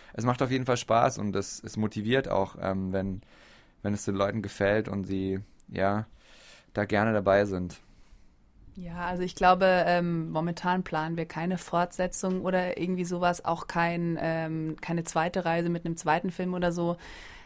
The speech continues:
Speaker 2: weil ich glaube, dann würde auch so ein bisschen die Magie, Magie von diesem ersten Film auch verloren gehen, die ja eben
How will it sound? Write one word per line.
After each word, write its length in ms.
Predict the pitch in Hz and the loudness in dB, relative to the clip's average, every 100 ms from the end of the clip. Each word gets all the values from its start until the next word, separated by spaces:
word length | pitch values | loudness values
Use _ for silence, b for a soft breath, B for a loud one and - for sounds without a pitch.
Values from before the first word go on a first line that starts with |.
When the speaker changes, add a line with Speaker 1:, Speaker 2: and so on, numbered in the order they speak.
| B | B
Speaker 2:
weil 180 | 190 165 | 0 0
ich 80 | 160 | 0
glaube, 200 | 170 170 | -2 0
dann 160 | 180 180 | 2 2
würde 200 | 180 160 | 0 0
auch 60 | |
so 140 | - 180 | 0 -2
ein 80 | |
bisschen 260 | 170 - 180 | -2 -2 -2
die 80 | 175 | 0
Magie, 320 | 170 165 170 - | 0 -2 -6 -8
Magie 500 | 190 180 175 196 226 | 0 2 2 4 4
von 160 | 220 190 | 4 2
diesem 240 | 185 185 | 4 2
ersten 400 | - 165 202 - | 6 6 6 2
Film 400 | 180 180 175 175 | 0 2 4 2
auch 340 | - 175 170 - | 2 2 0 -2
verloren 520 | 170 165 165 170 175 | 0 4 4 4 2
gehen, 260 | 170 170 170 | 0 0 0
die 100 | 170 | -2
ja 140 | 160 | 0
eben 460 | 165 165 165 165 | 0 0 0 -2